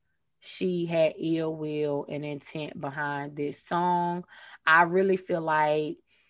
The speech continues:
the people is really just upset with the fact that she is with the baby. Um, in real, in all honesty, they needed somebody to go after, and they went after her because they know ultimately they like the baby so much that they wouldn't dare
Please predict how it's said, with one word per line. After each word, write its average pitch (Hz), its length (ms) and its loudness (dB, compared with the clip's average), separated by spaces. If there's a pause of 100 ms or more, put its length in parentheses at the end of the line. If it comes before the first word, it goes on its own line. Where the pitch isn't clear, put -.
(200)
the 151 140 -4
people 208 360 -2
is 156 140 -4
really 170 260 0
just 160 260 -6
upset 160 500 -2
with 160 160 -8
the 160 80 -12
fact 156 340 0
that 143 140 -2
she 180 360 -6
is 156 120 -10
with 151 440 -6
the 143 100 -2
baby. 151 720 0 (480)
Um, 160 340 0
in 160 260 -2
real, 226 360 8
in 175 180 4
all 202 300 12
honesty, 202 920 2 (340)
they 185 280 10
needed 196 720 8 (480)
somebody 185 460 6
to 180 140 -4
go 180 260 6
after, 165 340 2
and 160 180 -2
they 165 120 2
went 165 220 -2
after 156 280 -2
her 160 340 4
because 160 380 -2
they 175 160 2
know 165 400 4
ultimately 160 680 0
they 165 160 0
like 165 220 0
the 156 80 -6
baby 160 240 0
so 156 220 -2
much 160 240 -2
that 156 120 -8
they 180 140 4
wouldn't 151 300 -4
dare 165 480 4